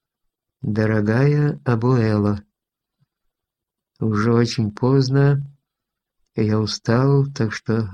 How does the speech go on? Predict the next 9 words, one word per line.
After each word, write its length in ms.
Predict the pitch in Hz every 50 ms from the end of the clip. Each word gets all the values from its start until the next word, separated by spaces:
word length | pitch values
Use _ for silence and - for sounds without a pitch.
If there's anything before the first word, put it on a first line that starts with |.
| 110 -
постараюсь 640 | - 110 104 - - 110 113 110 120 120 113 107 101
быть 540 | 98 104 117 127 123 120 120 120 - - _ _ _ _ _ _ _ _ _ _ _
покороче. 800 | - 110 104 - 113 107 107 117 123 120 107 107 - - - - _ _ _ _ _ _ _ _ _ _ _ _ _ _ _
Помнишь 600 | - - 139 156 156 156 156 156 147 135 - - 135 120 117 -
письмо, 640 | - 135 117 107 - - 117 113 120 131 147 156 147
которое 460 | 151 139 123 120 - 135 123 120 117
ты 360 | 113 - - 143 143 147 143 135
написала 920 | 120 107 104 101 107 110 - - 107 - - - 131 143 147 143 135 127 113
мне 480 | 107 104 110 123 135 139 139 139 -